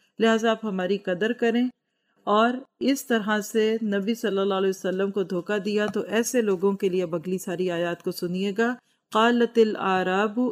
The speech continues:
آمنا۔" عرب کہتے ہیں، "ہم ایمان لے آئے۔" "قل لم تؤمنوا۔" آپ فرمائیے، تم تو ایمان نہیں لائے۔ ہاں، کہنا ہے تو کیا کہو؟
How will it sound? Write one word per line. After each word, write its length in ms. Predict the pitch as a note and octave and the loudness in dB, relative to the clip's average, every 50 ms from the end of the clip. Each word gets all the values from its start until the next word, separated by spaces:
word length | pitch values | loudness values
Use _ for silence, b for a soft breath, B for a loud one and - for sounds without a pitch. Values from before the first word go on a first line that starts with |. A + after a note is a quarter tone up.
| - - | -2 -4
آمنا۔" 600 | F#3 F3 E3+ E3+ E3 E3 D#3+ D#3+ D#3 D#3 D#3 F3 - _ _ _ _ _ _ _ _ _ - | -4 -4 -4 -4 -6 -8 -8 -8 -10 -12 -12 -14 -16 _ _ _ _ _ _ _ _ _ 4
عرب 420 | G#3+ A3+ A#3 B3+ C4+ C#4 - - | 4 6 6 6 2 2 0 2
کہتے 260 | B3+ B3 A#3+ B3 B3 | 0 2 2 2 0
ہیں، 60 | A#3+ A#3 | 2 2
"ہم 140 | A#3 G#3+ | 2 2
ایمان 320 | G3+ G3 F#3+ F3+ E3 F3 F3+ | 2 0 0 0 -2 -2 -2
لے 220 | F3+ F3+ F3 F3 | 0 0 0 0
آئے۔" 140 | F3+ F#3+ A3 A3+ _ _ _ _ _ _ _ _ _ _ _ _ _ _ _ _ _ _ _ _ _ | -2 -4 -6 -10 _ _ _ _ _ _ _ _ _ _ _ _ _ _ _ _ _ _ _ _ _
"قل 260 | - A3+ B3 C4+ C#4+ D4 G3+ | 6 6 6 6 6 0 -2
لم 280 | G3 G3+ A#3 B3+ C#4 C4 | 0 2 2 2 2 0
تؤمنوا۔" 600 | - A#3 G#3 F#3+ F#3 F3+ F3+ F3 E3 D#3 D#3 D#3 E3 _ _ | 2 2 2 2 2 -2 -6 -6 -6 -8 -10 -14 -16 _ _
آپ 280 | - - A3+ B3 B3 - | -2 0 0 0 0 0
فرمائیے، 400 | C4 A#3 A#3 A#3 A#3 A#3+ B3+ B3 | 0 2 4 4 4 4 2 0
تم 240 | B3 - G3 F#3 F3 | 0 0 0 0 2
تو 80 | - G3 | 2 2
ایمان 360 | G#3+ G#3+ A3 A3+ A#3 A3+ A3+ | 2 4 4 2 4 4 4
نہیں 240 | A3+ A3+ G#3+ A#3 A3+ | 2 2 2 2 2
لائے۔ 280 | A3 G#3+ G#3 G#3 G#3 G#3+ _ _ _ _ _ _ _ _ _ _ _ _ _ _ _ - | 2 0 -2 -2 -6 -10 _ _ _ _ _ _ _ _ _ _ _ _ _ _ _ -4
ہاں، 140 | G3 G3 G#3 | -2 -2 -2
کہنا 380 | G3+ - G3 G#3 F3+ G3 A3 A3+ | 0 0 -2 0 2 2 2 2
ہے 60 | A#3 | 2
تو 140 | - A#3 G#3+ | 2 0 0
کیا 220 | - G3 G3 G#3+ | 2 0 0 2
کہو؟ 320 | G#3+ A#3 A#3 A#3 C4+ D4+ | 0 0 0 2 2 0